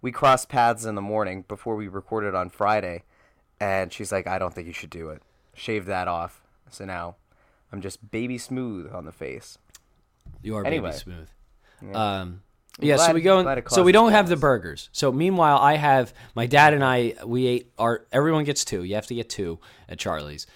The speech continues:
Speaker 2: So we ate ours in the car. I have eight burgers in a bag. I brought a cooler. There, er, er, I didn't actually bring it. My dad brought one to give back to my wife, like, just a family thing. So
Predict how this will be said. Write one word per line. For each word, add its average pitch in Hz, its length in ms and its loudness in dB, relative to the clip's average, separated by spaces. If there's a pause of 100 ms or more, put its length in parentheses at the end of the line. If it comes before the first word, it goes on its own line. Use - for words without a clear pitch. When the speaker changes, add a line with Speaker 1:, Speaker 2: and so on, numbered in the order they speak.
(120)
Speaker 2:
So - 120 -8
we 135 180 0
ate 147 60 4
ours 127 220 2
in 131 60 -4
the 107 60 -6
car. 92 240 -4
I 104 100 0
have 113 180 -6
eight 143 240 -2
burgers 131 400 2
in 113 80 -8
a 92 40 -8
bag. 101 380 -2
I 113 80 -4
brought 131 400 2
a 120 40 -8
cooler. 117 580 0 (920)
There, 160 300 2
er, 151 180 2
er, 147 200 4 (100)
I 143 160 8
didn't 214 160 4
actually 120 220 -2
bring 104 180 -6
it. 92 40 -6
My 107 100 -2
dad 147 380 2
brought 104 200 2
one 98 240 -6
to - 120 -10
give 113 240 -6
back 127 260 0
to - 100 -12
my 107 140 -4
wife, 101 380 -4
like, 95 120 -10
just - 200 -8
a 110 60 -6
family 120 440 -2
thing. 85 240 -10
So 104 160 -8